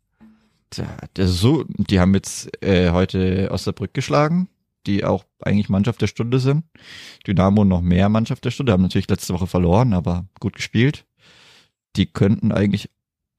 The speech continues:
die könnten sogar noch höher kommen. Wien Wiesbaden, auch nicht schlecht, aber eigentlich so den Rest. Da hätte ich am meisten Angst wahrscheinlich noch vor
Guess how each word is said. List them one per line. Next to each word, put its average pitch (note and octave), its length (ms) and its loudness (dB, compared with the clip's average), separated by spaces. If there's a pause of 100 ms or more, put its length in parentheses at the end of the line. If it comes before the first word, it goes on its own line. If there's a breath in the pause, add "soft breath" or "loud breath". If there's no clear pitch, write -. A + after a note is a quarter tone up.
(640)
die - 60 -18
könnten G#2+ 280 0
sogar G#2 220 2
noch G#2 240 0
höher F2+ 180 2
kommen. F2+ 500 -2 (240)
Wien F2 320 0
Wiesbaden, A2+ 720 0 (600)
auch - 80 -2
nicht D3 160 -2
schlecht, - 400 -6
aber E2 420 0 (480)
eigentlich D#2+ 300 2
so F#2 100 -2
den F2 120 0
Rest. F2 400 -2 (340)
Da G2 100 0
hätte G2+ 100 2
ich G#2+ 100 0
am F#2+ 60 2
meisten G#2+ 320 2
Angst A2+ 160 2
wahrscheinlich G2+ 280 0
noch F#2+ 140 0
vor F#2 280 -4